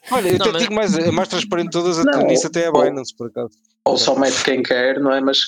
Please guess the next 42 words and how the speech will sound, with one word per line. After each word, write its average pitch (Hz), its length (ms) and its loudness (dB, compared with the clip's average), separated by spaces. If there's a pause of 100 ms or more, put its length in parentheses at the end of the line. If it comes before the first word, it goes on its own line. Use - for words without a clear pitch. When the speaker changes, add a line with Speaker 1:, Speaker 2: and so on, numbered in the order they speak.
(320)
Speaker 3:
ao 131 100 0
menos 135 160 0
já 139 140 2
vão 139 200 0
a, 143 280 0
tipo, - 320 -2
yeah. - 240 0 (1800)
Speaker 2:
E 170 120 -2
outra 180 160 0
Speaker 1:
Pá, 165 60 4
Speaker 2:
cena 175 220 2
Speaker 1:
literalmente. 180 60 0
Speaker 2:
engraçada 180 500 0
ainda, 170 280 -2
ah, 143 480 -6
ainda 156 300 -6
a - 20 -4
ver 139 220 -4
com, 135 280 -2
Speaker 3:
Tem 120 120 0
a - 20 0
Speaker 2:
com 120 60 2
Speaker 3:
noção 117 220 2
do 110 80 2
Speaker 2:
isso 107 100 0
e 110 60 2
Speaker 3:
risco. 117 120 0
Speaker 2:
também 139 360 -8
com 139 300 -2
aquilo 135 200 -6
que 147 80 -6
eu 139 40 -4
estava 135 200 0
a 135 60 0
falar 135 240 -2
ainda 131 220 -4
há - 20 -6
bocado 120 340 -6 (100)
com 139 120 -14
a - 20 -10
questão 120 380 -8
do 113 340 -18